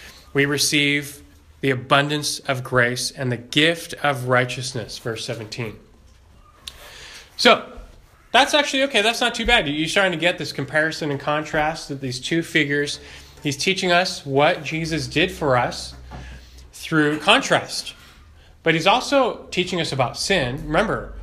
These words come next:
we're trying to understand the sin problem, and the more you understand and, in a way, appreciate the sin problem, the more you will understand and appreciate the sin solution.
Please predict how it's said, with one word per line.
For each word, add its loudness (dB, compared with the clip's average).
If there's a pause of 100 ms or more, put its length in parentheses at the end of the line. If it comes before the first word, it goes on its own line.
(220)
we're -4
trying 0
to 0
understand -2
the -2
sin 0
problem, 0
and -2
the 0
more 0
you 0
understand -2
and, -6
in -2
a 0
way, 2
appreciate -2
the -8
sin -2
problem, -2
the -8
more -2
you -4
will -6
understand -6
and -6
appreciate -4 (360)
the -2
sin 4
solution. 2